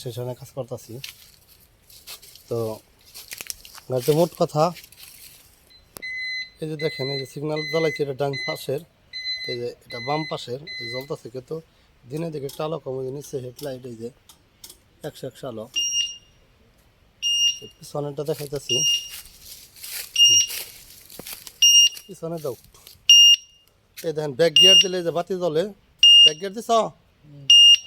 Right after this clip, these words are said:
Speaker 1: ব্যাক গিয়ার দিলে বাতি জ্বলে নিবে। এই যে সিগন্যাল দেখেন, এই যে পিছনে সাদা বাতি জ্বলে উঠছে,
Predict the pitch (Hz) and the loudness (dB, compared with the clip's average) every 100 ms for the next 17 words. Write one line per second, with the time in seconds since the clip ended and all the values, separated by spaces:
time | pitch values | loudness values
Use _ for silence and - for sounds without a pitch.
0 | - _ 139 143 175 170 175 170 170 165 | -14 _ -8 -4 -4 -2 0 -2 -4 -2
1 | 165 - - - - 151 - 151 - 156 | 2 6 6 6 0 -12 -16 -14 -10 -10
2 | 151 151 139 135 123 139 - - - - | -10 -10 -10 -10 -4 4 6 6 4 -2
3 | - 147 151 151 165 156 151 151 151 - | -14 -12 -10 -6 -4 -6 -8 -6 -6 2